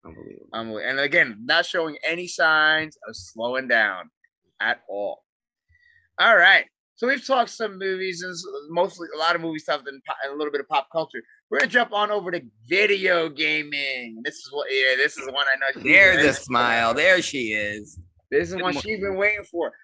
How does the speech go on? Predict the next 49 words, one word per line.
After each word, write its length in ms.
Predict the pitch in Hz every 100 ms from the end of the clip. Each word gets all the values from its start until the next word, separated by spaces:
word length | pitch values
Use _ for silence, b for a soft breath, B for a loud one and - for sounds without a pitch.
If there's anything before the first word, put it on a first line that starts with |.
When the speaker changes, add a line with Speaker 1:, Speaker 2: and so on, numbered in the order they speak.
| b
Speaker 2:
'Cause 220 | - 175 170
now, 320 | 208 240 233
you 140 | 214
know, 100 | 196
again, 420 | 180 190 180 156 139
video 340 | 175 190 196
games, 280 | 180 175 165
as 60 | 151
we 140 | 156 147
mentioned, 500 | 147 143 - 139 127
video 180 | 151 170
game 180 | 175 143
companies 300 | 139 131 127
are 40 |
starting 300 | - 139 143
to 360 | - 170 160 - 135
do 140 | 147
their 160 | 143 -
own 180 | 139 139
thing 360 | - 135 131 127
as 140 | 123
opposed 380 | 123 139 131 -
to 60 | 120
just 180 | 131 - _ _ _ _
looking 340 | 156 151 165 160
at 180 | 156 160
E 160 | 156 147 139
three 260 | 147 147
or 60 | 139
whatever 260 | 135 131
like 180 | 131 131
that. 160 | 170 147
And 100 | 127
again, 220 | 147 147
we've 180 | 143 139
mentioned 280 | 151 - - 151
it 40 |
all 60 | 147
the 60 | 175
time. 140 | 170
It's 220 | 117 -
more 160 | 147 151
cost 360 | - 185 196 175
effective 500 | - 156 151 156 147 _ _ -
to 60 |
do 100 | 147
your 260 | 185 202 190
own 180 | 185 170
thing 340 | 160 147 147